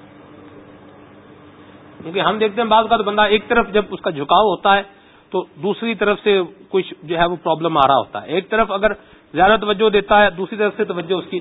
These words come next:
لوز ہو رہی ہوتی ہے، کنسنٹریشن کم ہو رہی ہوتی ہے۔ تو یہ سارے معاملات کو چلانا، آ، جو ہے وہ تنظیمی معاملات کو بھی چلانا، گھریلو معاملات کو بھی جو ہے وہ، آ، دیکھنا، بھالنا، والد صاحب کو بھی آپ ملنے بھی ظاہر سی بات ہے،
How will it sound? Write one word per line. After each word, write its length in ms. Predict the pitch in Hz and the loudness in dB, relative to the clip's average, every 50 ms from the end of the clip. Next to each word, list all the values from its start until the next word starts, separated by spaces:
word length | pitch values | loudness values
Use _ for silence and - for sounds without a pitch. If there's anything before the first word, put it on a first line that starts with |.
| - - - | -10 -12 -14
لوز 280 | 190 156 180 196 185 | -8 -4 -4 -2 -2
ہو 120 | 170 175 160 | -2 -2 -4
رہی 140 | 147 165 160 | -2 -4 -4
ہوتی 200 | 143 - - 165 | -4 -4 -6 -6
ہے، 40 | |
کنسنٹریشن 640 | 156 - 185 170 160 - 196 175 190 175 165 208 196 185 - - - - - _ _ | -6 -4 -6 -6 -6 -8 -10 -8 -8 -8 -8 -10 -12 -12 -14 -20 -20 -20 -20 _ _
کم 200 | - 196 196 175 | -2 -2 0 0
ہو 100 | 143 139 | 0 0
رہی 120 | 139 143 | 0 -2
ہوتی 260 | 120 98 - - 110 | -2 -4 -8 -12 -16
ہے۔ 60 | 104 - - - - | -16 -16 -20 -18 -12
تو 60 | 147 | -8
یہ 100 | 160 165 | -8 -6
سارے 440 | - - 196 214 233 247 262 247 214 | 0 2 4 4 4 4 2 0 0
معاملات 500 | 202 185 185 190 196 190 175 175 180 - | 0 0 0 0 2 2 2 2 2 0
کو 80 | - | -4
چلانا، 400 | 196 - 180 175 175 175 180 175 175 - - - - - - - - | -4 -2 0 2 2 2 0 -2 -4 -6 -12 -20 -20 -20 -20 -20 -6
آ، 240 | - 175 175 175 180 | 0 4 4 4 4
جو 200 | 170 156 165 160 | 2 0 0 2
ہے 60 | 175 | 2
وہ 160 | 180 185 175 | 2 2 0
تنظیمی 460 | 165 147 160 160 175 180 190 196 208 202 | -2 -4 -4 -4 0 0 2 2 2 2
معاملات 460 | 190 190 180 180 175 170 170 165 165 | 2 2 2 2 2 2 0 0 -2
کو 60 | 185 | -6
بھی 120 | 170 170 | -6 -6
چلانا، 440 | - - 165 160 160 165 170 165 160 | -6 -6 -4 -4 -4 -2 -2 -2 -2
گھریلو 300 | 151 139 139 165 170 185 | -2 -2 -2 0 0 -2
معاملات 480 | 180 175 175 165 165 165 156 160 156 151 | -2 -2 -2 -2 0 0 0 0 0 -2
کو 100 | - 175 | -4 -6
بھی 100 | 160 160 | -6 -4
جو 120 | 156 147 | -2 -2
ہے 60 | 156 | -2
وہ، 160 | 160 156 160 151 - - - - - - _ - | -2 -2 -4 -8 -10 -14 -20 -20 -20 -18 _ -4
آ، 120 | 151 147 | -4 -2
دیکھنا، 440 | 143 147 156 147 - 165 165 165 160 | -2 -2 -4 -6 -6 -4 -2 -2 -2
بھالنا، 420 | 151 135 123 139 143 151 165 170 | -2 0 0 0 0 2 0 0
والد 300 | 160 143 151 165 185 185 170 - 190 | 2 4 4 4 2 0 0 2 2
صاحب 140 | 180 180 170 - _ _ _ _ _ _ | 2 2 0 -6 _ _ _ _ _ _
کو 80 | - 165 | -12 -8
بھی 140 | 160 175 170 170 | -2 2 2 2
آپ 100 | 165 165 143 | 2 2 -2
ملنے 280 | 151 151 160 180 190 | -6 -6 -4 -4 -4
بھی 120 | 190 185 185 | -4 -4 -2
ظاہر 160 | 170 175 175 170 | 0 0 -2 -2
سی 60 | - | -4
بات 220 | 170 170 165 160 175 | -2 -2 -2 0 -2
ہے، 120 | 170 165 | -4 -6